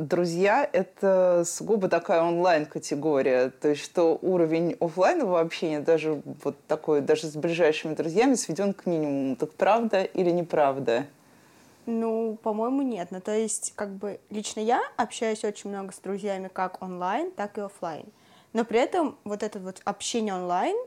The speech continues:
Speaker 2: дало очень много в том смысле, что ты можешь общаться с человеком все время. То есть тебе не обязательно быть с ним, не знаю, там, в одном городе даже.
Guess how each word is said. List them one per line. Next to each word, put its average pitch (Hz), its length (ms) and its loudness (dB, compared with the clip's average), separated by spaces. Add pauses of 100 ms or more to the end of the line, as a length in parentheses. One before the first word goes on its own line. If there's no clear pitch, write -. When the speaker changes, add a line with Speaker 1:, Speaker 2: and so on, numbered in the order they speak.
Speaker 2:
дало 208 540 0
очень 202 520 -8 (300)
много 247 440 4
в - 80 -4
том 214 160 -6
смысле, 269 380 -4
что 208 580 -4 (160)
ты 233 100 -2
можешь 220 380 -2
общаться 208 460 -6
с - 40 -16
человеком 202 800 -4
все - 220 -4
время. 185 380 -4 (520)
То 233 120 4
есть 220 260 2
тебе 226 200 -2
не 254 120 0
обязательно 233 480 0
быть 220 200 -4
с - 140 -8
ним, 208 440 -4
не 208 140 -6
знаю, 190 300 -6
там, 185 260 -10 (600)
в 220 80 4
одном 233 300 2
городе 185 400 0
даже. 165 420 -6